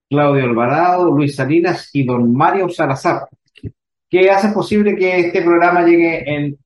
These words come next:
las mejores condiciones técnicas a vuestros receptores,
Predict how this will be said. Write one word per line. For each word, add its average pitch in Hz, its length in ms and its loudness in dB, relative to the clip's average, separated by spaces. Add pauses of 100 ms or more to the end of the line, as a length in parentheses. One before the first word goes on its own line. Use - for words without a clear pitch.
(200)
las 135 140 -2
mejores 165 360 0
condiciones 160 480 -4
técnicas 180 480 0
a 147 100 -2
vuestros 170 500 -4
receptores, - 800 -8